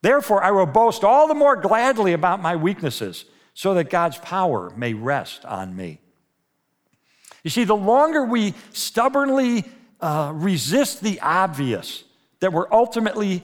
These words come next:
powerless by ourselves, the more we sink into the mire. The bottom line is we cannot reach out and cling to the strength of God if we're too busy straining to clutch our own self-sufficiency.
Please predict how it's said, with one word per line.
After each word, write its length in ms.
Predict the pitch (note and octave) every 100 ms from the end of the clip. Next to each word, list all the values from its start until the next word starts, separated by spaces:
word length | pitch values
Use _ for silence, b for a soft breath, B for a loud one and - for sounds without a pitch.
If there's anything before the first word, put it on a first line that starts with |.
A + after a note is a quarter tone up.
| -
powerless 560 | - G#3 A#3 G#3 E3+ C#3
by 220 | - D#3
ourselves, 640 | C#3 B2 B2+ A2+ F2+ - - _ _ _ _ _ _ _
the 80 | D3+
more 280 | C#3 E3+ F#3+
we 160 | E3
sink 460 | D#3+ - E3+ D#3+ -
into 280 | D#3 C#3 B2
the 120 | A#2
mire. 460 | G2+ F#2 F2+ E2 - _ _ _ _ _ _ _ _ _ _ _
The 80 | A#2+
bottom 360 | F#3 G#3 G#3
line 260 | G3 F#3+ F#3
is 200 | D3 C3+
we 80 | C3
cannot 640 | - A3+ A#3 A3 D#3+ D3+
reach 260 | A3 G#3 -
out 380 | E3 E3+ E3 B B
and 220 | D3 C3+ -
cling 400 | - G3+ G3+ G3+
to 120 | E3+
the 80 | B2+
strength 440 | - F3 F#3 F3+
of 140 | D#3 A#2+
God 420 | C3+ C3 B2 - B
if 160 | C#3 -
we're 60 |
too 260 | B2+ - G#3
busy 360 | D#3 E3+ E3 D3+
straining 580 | - - D3 C#3+ C3+
to 120 | B2+ A#2+
clutch 420 | - C#3 A#2+ -
our 160 | A2+
own 260 | A#2+ A2 G#2+
self-sufficiency. 1040 | - G#2 F#2+ - F2 F2+ - D#2 - D2+